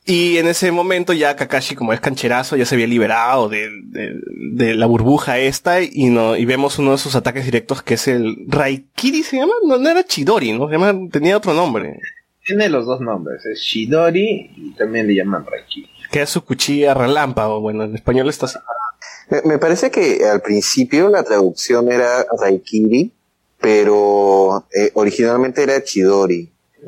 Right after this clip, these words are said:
Speaker 3: Y luego en la, en el doblaje ya lo dejaron como Chidori ya.
Speaker 1: Claro,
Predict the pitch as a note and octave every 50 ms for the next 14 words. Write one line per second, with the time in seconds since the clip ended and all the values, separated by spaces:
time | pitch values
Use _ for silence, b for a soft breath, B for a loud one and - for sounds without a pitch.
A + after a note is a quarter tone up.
0 | - - A2 A2 A2 A#2 B2 B2+ B2+ C3 C#3 C#3+ - - A#2 A2 G#2+ G#2+ G#2 G#2
1 | G2+ G2+ G2 G2 G2 F#2+ F#2+ F#2 F#2 F#2 F2+ - _ _ G#2 G2 F#2+ - - G#2
2 | G2 G2 F#2+ F#2 G2+ G2+ A2 A#2 A#2 A#2 A#2 - D#3 E3 G#3+ A3 - - _ -
3 | G#2+ G2+ A#2 B2+ D3 D#3 C#3 - C#3 B2+ C3+ C3 E3 E3 E3+ - - B2 G2 F#2
4 | F2+ G2 G#2 G2+ E2+ D#2+ E2 D#2+ D#2+ E2 - _ _ _ _ _ _ _ _ _
5 | - - D#3+ E3 C3+ B2 C3+ C#3